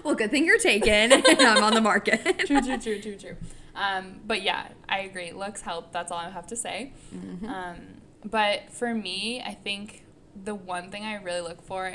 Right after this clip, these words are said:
Speaker 2: is just a best friend.
Speaker 1: Oh, I love that.
Speaker 2: <laughs> I guess it's hard because all I can do is compare myself, compare this conversation to my relationship with Jared.
Speaker 1: Yeah, that's
Speaker 2: But that's
Speaker 1: true.
Speaker 2: kind of where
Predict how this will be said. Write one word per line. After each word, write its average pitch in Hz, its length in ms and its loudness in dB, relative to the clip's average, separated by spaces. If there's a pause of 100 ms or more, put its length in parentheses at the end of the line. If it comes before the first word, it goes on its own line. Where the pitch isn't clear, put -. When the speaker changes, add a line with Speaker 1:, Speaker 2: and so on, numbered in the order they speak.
Speaker 2:
is 180 140 -12
just - 260 -8
a 185 60 -6
best 156 400 -8
friend. 165 340 -10 (240)
Speaker 1:
Oh, 294 140 -8
I 294 100 -6
love 302 260 -6
that. - 460 2 (440)
Speaker 2:
<laughs> - 160 -12
I 262 100 2
guess 302 200 0
it's 427 140 -4
hard 190 300 -2
because 196 180 -14 (160)
all 180 140 0
I 175 100 -4
can 202 160 -12
do 185 140 -12
is 170 160 -14
compare 175 300 -14
myself, 170 420 -10 (160)
compare 208 340 -6
this 175 400 -12
conversation 175 800 -10
to 175 220 -10
my 165 160 -10
relationship 165 640 -12
with 170 100 -18
Jared. 156 400 -12 (100)
Speaker 1:
Yeah, 196 180 -8
that's - 140 -16
Speaker 2:
But 196 100 -10
that's 175 200 0
Speaker 1:
true. 196 100 -10
Speaker 2:
kind 190 140 -6
of 185 100 -8 (300)
where 165 320 -8